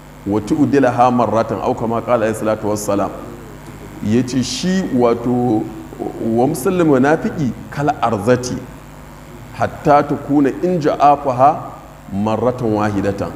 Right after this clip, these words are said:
au kama qala alayhi salatu wassalam. Shi wato shi mumini yadda ka san wato yabanya ce,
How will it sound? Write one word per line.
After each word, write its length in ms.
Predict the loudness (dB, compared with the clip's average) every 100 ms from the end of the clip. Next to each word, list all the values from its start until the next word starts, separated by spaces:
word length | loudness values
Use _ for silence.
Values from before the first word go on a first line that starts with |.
| -4
au 120 | -2 -2
kama 280 | 0 0
qala 300 | 0 2 2
alayhi 180 | 2 0
salatu 400 | 0 -2 -2 -2
wassalam. 400 | -4 -2 -2 0 -4 -10 -16 -18 -16
Shi 420 | -12 -8 -6 -4 2
wato 380 | 4 4 2 -4
shi 200 | -2 -2
mumini 600 | 2 4 6 6 6 2 -4 -14 -18 -20 -10 -2
yadda 320 | 0 2 0
ka 100 | -2
san 340 | 0 2 2 2 0
wato 340 | 0 0 2
yabanya 560 | 4 6 8 6 6 2
ce, 200 | -6 -6